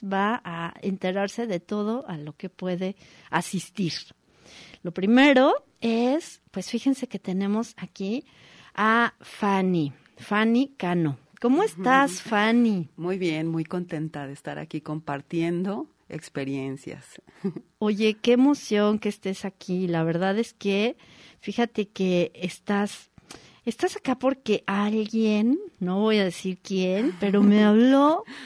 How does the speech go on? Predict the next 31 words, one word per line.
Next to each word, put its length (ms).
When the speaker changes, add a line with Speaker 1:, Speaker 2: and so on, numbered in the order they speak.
Speaker 1:
muy 560
bonito 680
de 440
tu 260
última 600
pieza, 680
eh, 580
que, 560
pues, 480
recién 580
la 400
estrenaste, 760
tengo 300
entendido, 460
ahorita 340
nos 180
dirás, 440
Speaker 2:
Sí. 60
Speaker 1:
pero 240
que 100
va 100
a 80
tener 380
más 380
presentaciones. 1080
Y 120
entonces, 560
pues, 260
no 340
quisimos, 880
eh, 440